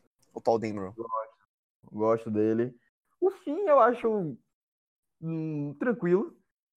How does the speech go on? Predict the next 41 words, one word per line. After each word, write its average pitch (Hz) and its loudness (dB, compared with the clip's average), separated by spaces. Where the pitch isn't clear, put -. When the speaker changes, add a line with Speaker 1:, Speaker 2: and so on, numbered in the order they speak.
Speaker 2:
entendeu? 165 0
Não 403 2
gosto 202 4
muito 185 -4
do 170 -6
Kylo 160 2
Ren. 131 -2
Eu 196 2
até 214 2
Speaker 1:
Cara, 285 8
Speaker 2:
agora 196 4
Speaker 1:
eu 185 6
Speaker 2:
não 262 2
Speaker 1:
acho, 170 -2
Speaker 2:
entendo 196 -4
como 269 -2
Speaker 1:
eu - 4
Speaker 2:
aquele 156 8
cara 196 6
Speaker 1:
acho - -2
Speaker 2:
é - -20
filho 196 -4
de, 151 -4
de, 117 -8
de 101 -10
Harrison 117 -2
Ford. 113 -4
Speaker 1:
Tipo, 302 -2
essa 440 4
franquia 214 0
do 147 -6
Star 127 0
Wars, 131 0
ela 151 -4
é - -8
interessante 139 -8
porque 247 -6
o 277 0
J 220 -2
J 151 -2
tem, 254 -8